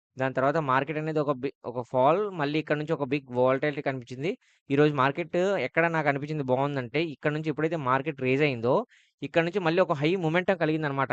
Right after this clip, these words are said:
ఈ middle of the time-లో ఎంట్రీ తీసుకున్నాను ఫ్రెండ్స్. ఎందుకంటే మార్కెట్ ఒక, ఒక మంచి ము-, రేజ్ అయిపోయింది. మనకు క్లియర్‌గా తెలుసు ఇక్కడ మార్కెట్ ఖచ్చితంగా, ఇంకా మార్కెట్ ఖచ్చితంగా పైకి వెళ్తుంది. ఈ ఫిఫ్టీన్ మినిట్స్ స్కాన్‌లో ఒక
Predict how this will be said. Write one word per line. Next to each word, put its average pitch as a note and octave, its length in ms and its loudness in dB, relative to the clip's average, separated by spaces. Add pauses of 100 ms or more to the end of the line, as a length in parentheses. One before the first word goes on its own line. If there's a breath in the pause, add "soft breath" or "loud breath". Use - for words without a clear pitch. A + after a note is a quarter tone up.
(160)
ఈ C#3+ 180 -4
middle D#3 260 2
of F3+ 100 4
the F#3 100 -2
time-లో F3+ 220 0
ఎంట్రీ D#3+ 220 -4
తీసుకున్నాను C#3+ 360 -8
ఫ్రెండ్స్. B2 200 -10
ఎందుకంటే D#3+ 520 -2
మార్కెట్ D#3+ 360 -2
ఒక, D#3+ 120 -8 (360 soft breath)
ఒక C3 120 -2
మంచి D3+ 420 -4
ము-, D3 300 -8
రేజ్ D#3 240 2
అయిపోయింది. B2+ 400 -2 (300)
మనకు C#3 240 -6
క్లియర్‌గా F#3 380 -2
తెలుసు E3+ 220 -8
ఇక్కడ C#3+ 180 -4
మార్కెట్ C3+ 360 -4
ఖచ్చితంగా, E3 460 -6
ఇంకా D3 220 -2 (100)
మార్కెట్ B2+ 340 -6
ఖచ్చితంగా C#3+ 360 -10
పైకి B2+ 280 -6
వెళ్తుంది. C3+ 420 -6 (360 soft breath)
ఈ C3+ 80 -6
ఫిఫ్టీన్ D3+ 320 -6
మినిట్స్ D3+ 320 -4
స్కాన్‌లో C3+ 520 -4 (120)
ఒక C#3+ 160 -6